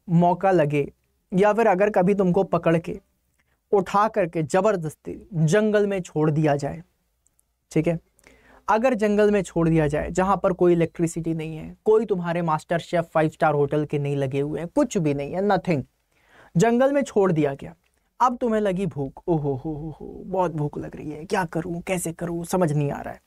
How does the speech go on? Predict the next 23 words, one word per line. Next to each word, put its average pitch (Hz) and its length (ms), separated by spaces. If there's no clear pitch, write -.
राइट? 196 240
फिर 294 180
तुम्हें 277 320
अगर 226 400
पेड़ 226 240
पे 269 160
लटका 240 380
हुआ 254 200
फ्रूट 269 420
भी 240 140
दिख 202 180
रहा 175 120
है 165 60
ना, 226 100
जो 233 120
तुमको 220 240
पसंद 190 420
नहीं 147 240
है, - 160
तो 180 100
भी 190 80
तुम 214 160
खाओगे। 202 420